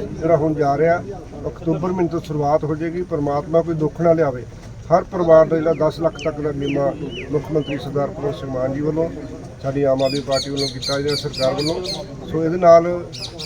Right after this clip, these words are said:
ਕਿਉਂਕਿ ਕਈ ਵਾਰ ਕੀ ਹੁੰਦਾ, ਬਜ਼ੁਰਗ ਬਿਮਾਰ ਹੋ ਜਾਂਦਾ, ਇੱਥੋਂ ਤੱਕ ਕਿ ਕੋਈ ਦੰਦਾਂ ਦਾ ਇਲਾਜ ਵੀ ਕਰਾਉਣਾ ਪਵੇ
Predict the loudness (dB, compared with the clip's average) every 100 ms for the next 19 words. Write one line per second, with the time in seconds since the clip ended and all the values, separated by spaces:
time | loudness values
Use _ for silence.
0 | -6 -4 -6 -4 -2 0 2 0 0 0
1 | 2 2 2 0 0 0 -2 -6 -14 -14
2 | -12 -12 -12 -4 0 6 8 8 6 2
3 | 2 0 -2 -6 -8 -4 -4 -4 -8 -4
4 | -4 -4 -6 -6 -2 -2 2 4 6 4
5 | 2 -2 -4 -4 -4 -4 -4 -6